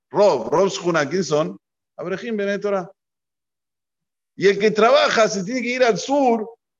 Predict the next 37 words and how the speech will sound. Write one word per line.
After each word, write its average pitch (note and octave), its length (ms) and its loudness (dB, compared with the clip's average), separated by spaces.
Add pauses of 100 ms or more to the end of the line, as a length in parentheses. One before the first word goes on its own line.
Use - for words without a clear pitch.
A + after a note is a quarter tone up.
(140)
Ashdod, B3 760 4 (300)
Beersheba, A3+ 1000 2 (300)
o D3 120 2
al E3+ 100 2
norte, A#3 480 4
a F#3+ 80 2
Metula, A#3+ 800 2
no G3 100 -2
sé A3 140 -4
a G3+ 60 2
dónde, B3 560 2
para F#3+ 160 -2
poderse G3 320 -6
comprar G3 440 0
una G3 160 -4
casita F3 420 -10
así. C#3+ 200 -14 (720)
Y A#2+ 60 -20
dice, C3 120 -18
"¿Cómo C#4+ 220 -10
puede C#4 220 2
ser?" G#3+ 540 2 (460)
<laughs> F#3+ 440 -6 (320)
Velo C#3+ 260 -6
Radit F#3+ 340 -2
y F#3+ 60 -12
Sadik E3 380 -8
Nezab, E3+ 640 -8
no D#3+ 60 -16
hay F3+ 120 -12
aquí D3+ 220 -10
explicación, G#2+ 640 -14
es C3 60 -10
Boreolam D3+ 500 -6
el D3 100 -10
que B2+ 120 -10
manda. G2+ 380 -14